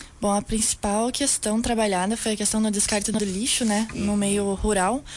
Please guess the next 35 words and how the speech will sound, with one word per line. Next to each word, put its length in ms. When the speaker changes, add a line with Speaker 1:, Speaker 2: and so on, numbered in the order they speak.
Speaker 1:
porque 160
a 40
gente 200
fala 220
bastante 440
do 100
lixo 380
no 120
meio 220
urbano, 580
né, 160
o 40
descarte, 580
mas 280
pouco 320
se 140
fala, 440
ah, 220
de 120
como 280
é 200
esse, 480
esse 160
descarte 440
no 80
meio 320
rural. 360
Speaker 2:
Uhum. 540
Speaker 1:
Acho 160
que 60
essa 140
foi 120
a 40
principal 400
questão. 460